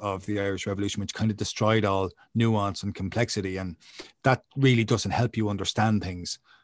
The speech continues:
understand why things happened, understand how things happened. And really, really, when it comes down to it, the great and I mean great in the sense of, of the largest, most significant legacy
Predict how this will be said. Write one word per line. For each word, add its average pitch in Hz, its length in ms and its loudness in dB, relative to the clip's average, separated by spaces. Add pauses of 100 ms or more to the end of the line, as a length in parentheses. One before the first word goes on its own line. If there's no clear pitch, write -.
understand 107 480 0
why 104 220 0
things 101 240 -6
happened, 98 340 -4
understand 95 600 -4 (460)
how 123 260 4
things 107 260 -2
happened. 104 400 -4 (760)
And 120 160 6
really, 135 400 8 (680)
really, 123 300 6
when 127 260 6
it 123 80 4
comes 120 260 4
down 113 280 4
to 92 140 -4
it, - 100 -14 (1120)
the 127 80 4
great 131 460 6 (1040)
and 113 120 2
I 110 40 4
mean 113 220 4
great 110 380 4
in 110 80 2
the 101 80 -2
sense 104 320 -2
of, 98 340 -4
of 95 520 -6 (420)
the 101 80 0
largest, 107 680 4
most 107 220 2
significant 104 680 0 (280)
legacy 107 600 0